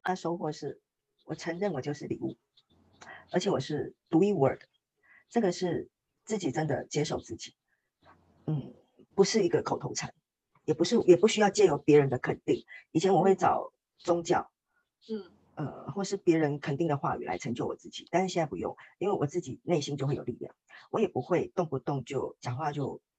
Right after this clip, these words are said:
Speaker 1: 就会想哭，或是说跟老板、同事之间我，我不敢去表达，我觉得我就，我自己就可以肯定我自己，应该说我的内心变强大了。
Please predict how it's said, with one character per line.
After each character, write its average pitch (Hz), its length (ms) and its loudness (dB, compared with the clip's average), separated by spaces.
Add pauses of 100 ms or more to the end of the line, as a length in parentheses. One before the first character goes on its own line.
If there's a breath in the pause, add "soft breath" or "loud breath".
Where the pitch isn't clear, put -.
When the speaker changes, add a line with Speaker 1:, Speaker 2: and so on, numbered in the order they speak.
(260)
Speaker 1:
就 180 120 -8
会 175 100 -2
想 - 180 -6
哭， 123 300 -4 (220 loud breath)
或 214 100 2
是 196 140 -2
说 156 340 0 (240 soft breath)
跟 190 140 0
老 160 160 4
板、 135 160 2
同 127 120 -4
事 - 140 -6
之 131 140 -10
间 135 180 -4
我， - 100 -10 (120)
我 - 80 -12
不 - 100 -8
敢 - 140 -2
去 - 100 -8
表 - 200 -8
达， - 180 -8
我 143 80 -4
觉 151 120 -6
得 - 300 -4
我 135 100 -4
就， 135 300 -4 (1400 loud breath)
我 170 80 -2
自 220 100 -2
己 170 80 2
就 170 100 2
可 165 60 0
以 147 60 -2
肯 127 120 -4
定 135 120 -2
我 - 40 -4
自 131 120 -12
己， - 80 -10
应 180 80 -2
该 208 80 4
说 202 80 0
我 156 60 2
的 139 80 0
内 156 120 0
心 135 140 -6
变 127 120 -4
强 - 160 -8
大 87 120 -10
了。 - 80 -18